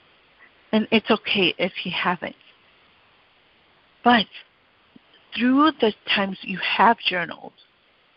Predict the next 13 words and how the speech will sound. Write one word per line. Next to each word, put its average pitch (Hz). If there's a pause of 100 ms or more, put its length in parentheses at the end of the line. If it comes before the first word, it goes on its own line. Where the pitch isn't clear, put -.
(140)
you 226 (180)
do 247 (180)
see 202
that 156 (120)
growth. 180 (2500)
So 233 (140)
as 254 (260)
we 269 (120)
step 214 (220)
into 208
s-, - (800)
December, 190 (1800)
I 214